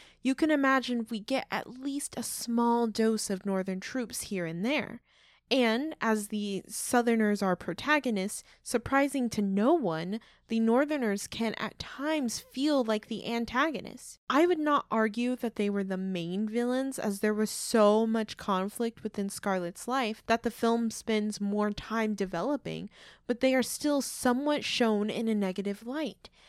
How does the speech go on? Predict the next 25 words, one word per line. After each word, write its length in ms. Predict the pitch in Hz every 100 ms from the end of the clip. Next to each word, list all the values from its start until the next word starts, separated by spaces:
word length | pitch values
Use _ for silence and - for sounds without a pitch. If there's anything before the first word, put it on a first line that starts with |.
| - _
They 140 | 233 247
come 320 | - 311 285
off 240 | 262 240
as 160 | 226 -
pushy 580 | - - 277 - 190 -
and 160 | 202
as 140 | 202 196
bullies. 680 | 196 - 294 294 190 - - - - _
They 140 | 277 254
certainly 420 | - 294 285 254
don't 240 | 226 220
parade 340 | - 226 226 220
around 520 | 196 202 247 220 202
in 180 | - 202
the 80 |
same 400 | 208 - 226 226
consistent, 920 | 214 - 214 - - 262 - 220 190
polite 640 | - 262 220 220 247 247 -
manner 560 | 202 202 226 262 214
so 320 | 202 - 220 240
many 320 | 247 247 240
of 140 | 208
the 100 | 202
Southerners 640 | 202 214 247 240 202 190 -
have. 480 | 254 277 - 226